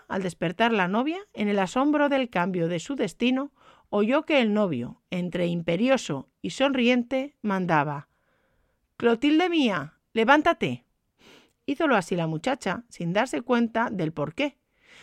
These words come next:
y al punto el esposo, con mayor imperio, ordenó:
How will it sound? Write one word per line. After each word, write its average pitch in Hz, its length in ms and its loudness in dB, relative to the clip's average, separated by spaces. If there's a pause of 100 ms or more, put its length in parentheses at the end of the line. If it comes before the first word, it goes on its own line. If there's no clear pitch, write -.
(140)
y 220 120 4
al 180 160 4
punto 294 380 2
el 285 100 2
esposo, 226 600 -2
con 175 180 -2
mayor 185 320 2
imperio, 247 480 2
ordenó: 165 420 -2